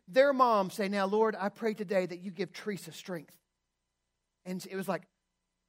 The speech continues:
"Okay, I'm good now." Your kids, they need to hear you talking to the Father. You may not say the right thing.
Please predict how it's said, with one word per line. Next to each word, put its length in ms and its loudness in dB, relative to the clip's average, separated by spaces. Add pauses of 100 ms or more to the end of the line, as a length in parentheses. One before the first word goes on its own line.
(260)
"Okay, 300 -12 (280)
I'm 80 -12
good 200 -12
now." 220 -20 (1080)
Your 200 2
kids, 640 0 (640)
they 340 8
need 360 0
to 120 -2
hear 280 0
you 640 -2 (480)
talking 440 0
to 100 -8
the 80 -8
Father. 440 -6 (920)
You 240 10
may 180 12
not 240 8
say 360 6
the 160 10
right 280 6
thing. 520 4